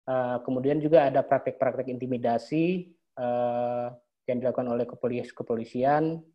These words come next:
ada beberapa juga pihak militer. Jadi <clears throat> kalau di Kalimantan Tengah ini, wilayah-wilayah yang masih punya sawit itu biasanya misal pakai polisi. Tapi kalau yang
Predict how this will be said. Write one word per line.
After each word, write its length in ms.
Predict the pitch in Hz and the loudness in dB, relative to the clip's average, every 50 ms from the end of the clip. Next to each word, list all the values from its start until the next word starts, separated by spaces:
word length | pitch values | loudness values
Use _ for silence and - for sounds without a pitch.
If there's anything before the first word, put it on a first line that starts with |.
| _ _ _ _ _ _ | _ _ _ _ _ _
ada 240 | _ 120 120 123 120 | _ -6 -6 -4 -4
beberapa 480 | 123 120 117 123 123 120 117 - 143 139 131 | -4 -4 -4 -2 -2 -2 0 2 2 2 2
juga 160 | 123 131 131 | 0 -2 -2
pihak 320 | 120 - 123 127 120 - 123 | -2 0 -2 -2 -2 -4 -4
militer. 400 | 120 117 120 - - 156 151 143 | -4 -6 -4 4 4 4 4 4
Jadi 400 | 143 143 156 156 - - - _ | 2 0 0 0 -2 -4 -8 _
<clears throat> 960 | - 190 196 170 196 - - _ _ _ _ _ _ _ _ _ _ _ _ | 0 0 0 0 -4 -10 -16 _ _ _ _ _ _ _ _ _ _ _ _
kalau 160 | - 131 131 | 0 0 0
di 80 | 131 127 | 2 2
Kalimantan 400 | - 139 139 135 135 135 131 127 | 2 2 4 4 2 2 0 0
Tengah 260 | - 135 135 135 127 131 | 0 2 4 6 6 6
ini, 320 | 139 160 175 180 180 180 - - _ _ - _ _ | 6 4 4 4 2 -2 -8 -16 _ _ -20 _ _
wilayah-wilayah 560 | - 139 143 143 139 139 139 139 139 143 143 | 4 6 6 8 8 6 6 6 6 6 6
yang 80 | 143 139 | 4 0
masih 160 | 135 - 143 | 0 -2 -2
punya 240 | 139 143 135 135 131 | -2 0 0 0 2
sawit 320 | - 131 127 127 135 131 | 2 2 2 2 2 0
itu 400 | 139 135 - 180 175 170 170 175 - - | -2 0 2 4 4 4 2 0 -2 -4
biasanya 320 | 135 123 - 156 160 151 | -2 0 2 2 2 2
misal 240 | 139 131 131 147 139 | 2 2 2 2 2
pakai 240 | - 135 135 127 - | 2 0 0 0 0
polisi. 400 | - 123 123 123 123 - 127 120 | -2 -2 -2 -2 -4 -6 -6 -4
Tapi 240 | - 127 - 156 | -2 -2 0 2
kalau 160 | 156 139 131 127 | 2 2 4 4
yang 240 | 131 131 123 127 | 2 2 0 -4